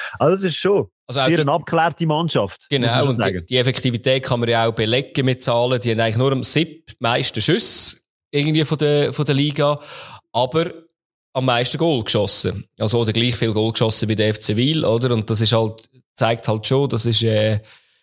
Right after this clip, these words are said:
Speaker 2: ja, da ist man effizient im Abschluss.
Speaker 1: Und ich glaub, die Effizienz und die Abgeklärtheit wird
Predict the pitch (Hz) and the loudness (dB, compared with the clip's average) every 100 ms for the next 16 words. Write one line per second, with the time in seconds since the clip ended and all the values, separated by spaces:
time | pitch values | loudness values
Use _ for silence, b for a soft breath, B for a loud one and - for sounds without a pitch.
0 | _ 110 135 131 - 117 135 - 143 151 | _ -2 -2 -4 -2 0 2 0 0 0
1 | - 120 139 120 - - - _ 113 113 | 2 2 0 -4 -10 -16 -16 _ -2 0
2 | 113 - 95 104 - - _ _ _ _ | 0 0 0 0 0 -2 _ _ _ _
3 | 120 147 - 143 143 160 151 151 143 151 | 0 0 0 0 0 0 -2 0 0 -2
4 | 127 135 143 135 139 127 127 123 131 120 | 0 0 0 -2 -2 0 0 0 0 0
5 | 117 120 110 101 110 117 101 | -2 -2 -2 0 0 0 -2